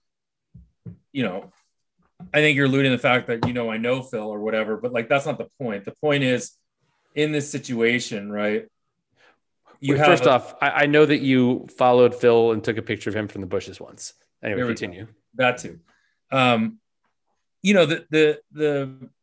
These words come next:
Speaker 1: reality is that I think the P G A Tour is potentially a bad steward for the game, right? Like, they're not, if you think about the way they monetize golf,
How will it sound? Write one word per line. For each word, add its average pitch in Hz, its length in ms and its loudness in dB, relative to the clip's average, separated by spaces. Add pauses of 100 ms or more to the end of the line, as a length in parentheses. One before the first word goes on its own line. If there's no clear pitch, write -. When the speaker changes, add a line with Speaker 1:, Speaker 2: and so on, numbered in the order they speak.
(180)
Speaker 1:
reality 175 680 0
is 127 220 -4
that 123 400 0 (460)
I 147 140 -4
think 156 240 -10
the 147 80 -6
P 156 240 -10
G 143 160 -4
A 131 100 -2
Tour 127 720 -2 (1500)
is 208 160 -8
potentially 202 460 -4
a 135 40 -2
bad 135 300 2
steward 131 760 -8
for - 100 -16
the 120 120 -10
game, 101 460 -8
right? 113 300 -8 (380)
Like, 123 260 -4
they're 139 140 -2
not, 196 340 -2 (480)
if 147 80 -8
you 170 80 -6
think 208 140 0
about 202 180 2
the 165 80 -2
way 156 160 6
they 143 160 2
monetize 127 640 -2
golf, 120 380 -4